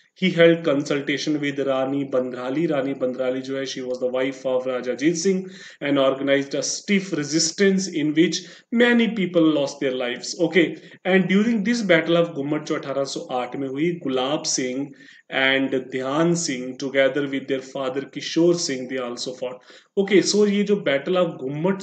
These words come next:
जो है, battle of गुम्मट में जो है, all those Dogras were defeated, लेकिन यहाँ पे जो है गुलाब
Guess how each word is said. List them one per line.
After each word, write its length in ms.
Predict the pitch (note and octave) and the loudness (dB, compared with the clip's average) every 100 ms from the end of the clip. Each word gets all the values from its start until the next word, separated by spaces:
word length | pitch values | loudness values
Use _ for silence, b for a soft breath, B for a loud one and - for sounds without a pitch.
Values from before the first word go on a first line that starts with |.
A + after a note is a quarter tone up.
| E3 | -6
जो 160 | D3 C3+ A#2+ | -6 -6 -6
है, 400 | B2 D#3+ A#3 B B B _ C#3 | -6 -6 -6 B B B _ 0
battle 260 | C#3+ D#3 F#3+ | 0 4 2
of 100 | E3 C#3+ | 2 0
गुम्मट 340 | D3 D#3+ F3+ F3 | -2 0 0 2
में 120 | E3 | 0
जो 120 | D3 C#3+ | 0 -4
है, 160 | D3+ | -6
all 300 | D3+ C3+ D#3 D#3+ | -2 0 2 0
those 340 | F3 - - - C#3+ D#3+ | 0 -2 -8 -8 -6 0
Dogras 420 | D3+ D#3+ F3 E3+ | 0 2 2 2
were 120 | D#3+ D#3+ | 0 -2
defeated, 560 | C#3+ G#2 G#3 C#3 B2+ - B B B | -4 -2 0 0 -2 -6 B B B
लेकिन 380 | D3 E3 E3 G#3 | 2 2 4 2
यहाँ 340 | F#3 D#3+ D3+ E3 | 2 2 0 0
पे 100 | E3+ | 0
जो 180 | D#3+ D#3+ | 2 0
है 220 | D#3 D3+ | 0 -4
गुलाब 420 | B2+ B2 B2 C3 | -4 -2 0 0